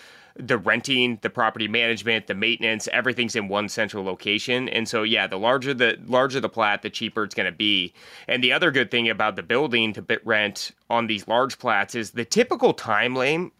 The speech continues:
for purchasing these is a close on permit. When you're negotiating a lot of these deals,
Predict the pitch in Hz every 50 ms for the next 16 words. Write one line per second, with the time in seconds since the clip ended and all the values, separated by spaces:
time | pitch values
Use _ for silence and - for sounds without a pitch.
0 | _ _ - 135 113 - _ _ - - 127 131 - - 151 - 175 170 160 170
1 | 185 208 190 - - 143 127 151 - - 151 156 147 127 131 113 101 95 - -
2 | 127 123 113 95 - - - 107 117 127 - 214 220 160 120 117 123 131 - -
3 | 165 151 156 160 165 151 117 98 101 107 117 120 127 123 101 87 - 104 104 113
4 | 120 123 156 170 - -